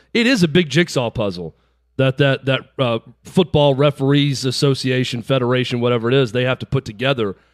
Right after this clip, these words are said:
for bowl season. Again, I don't have the answers on how to do it. I'm just acknowledging the problem. I don't have the solution right now because it's pretty easy to say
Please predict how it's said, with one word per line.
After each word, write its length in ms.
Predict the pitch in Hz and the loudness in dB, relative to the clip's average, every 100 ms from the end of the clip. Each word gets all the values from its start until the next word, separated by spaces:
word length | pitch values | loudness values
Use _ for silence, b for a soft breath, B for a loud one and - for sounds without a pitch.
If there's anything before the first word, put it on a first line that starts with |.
| _ | _
for 100 | - | -6
bowl 260 | 101 131 180 | 0 2 2
season. 460 | - 110 95 95 95 b b | 0 -4 -4 -6 -12 b b
Again, 300 | 165 160 233 | -2 0 0
I 140 | 135 185 | 0 0
don't 160 | 269 - | 0 0
have 520 | 160 180 180 143 - b b | -2 0 0 -4 -14 b b
the 160 | 139 127 | -4 0
answers 440 | 170 180 165 139 - | 0 2 2 0 -2
on 160 | 139 | -4
how 380 | 127 - 151 165 | -4 -4 0 0
to 140 | - 113 | -2 -6
do 320 | 104 156 107 | 2 2 2
it. 180 | 80 - _ _ _ _ - | -4 -16 _ _ _ _ -2
I'm 200 | 170 190 | 0 2
just 240 | 190 - | 2 0
acknowledging 680 | 143 123 139 170 160 135 131 | -4 -4 -2 0 0 -2 -6
the 80 | 113 | -2
problem. 400 | 147 156 120 - | 0 0 0 -2
I 60 | |
don't 160 | 180 151 | -2 0
have 220 | 160 160 | 0 0
the 80 | 135 | -2
solution 520 | - 123 165 165 123 | -4 0 0 0 -2
right 200 | 113 110 | -2 -2
now 280 | 104 98 76 - b b b | -4 -8 -10 -18 b b b
because 320 | 135 180 156 | -2 2 2
it's 120 | 151 | 0
pretty 360 | - 196 185 147 | 0 0 0 -2
easy 300 | 196 208 156 | -2 0 -2
to 60 | 135 | -2
say 360 | 160 147 139 | 0 2 2